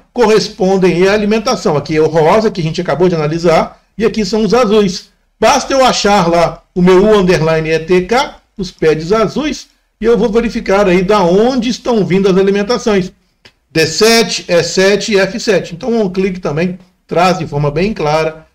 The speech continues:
as alimentações pra gente do nosso U E T I C underline K. Também passará pelo interposer.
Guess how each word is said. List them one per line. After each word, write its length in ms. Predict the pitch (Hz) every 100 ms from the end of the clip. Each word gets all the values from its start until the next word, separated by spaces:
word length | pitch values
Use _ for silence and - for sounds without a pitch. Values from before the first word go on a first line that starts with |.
| _
as 180 | 160 151
alimentações 720 | 180 175 180 180 175 165 170
pra 200 | 165 196
gente 480 | 156 175 180 196 -
do 120 | 165
nosso 580 | 214 170 190 202 233 214 - _ _ _ -
U 280 | 233 262 -
E 100 | 208
T 200 | 180 226
I 100 | 220
C 60 | 175
underline 500 | 180 160 165 180 202
K. 400 | 214 254 - - _ _
Também 720 | 208 185 160 143 160 226 359
passará 640 | - 233 233 226 196 175 175
pelo 260 | 180 151
interposer. 880 | 151 151 196 180 143 131 139 175 233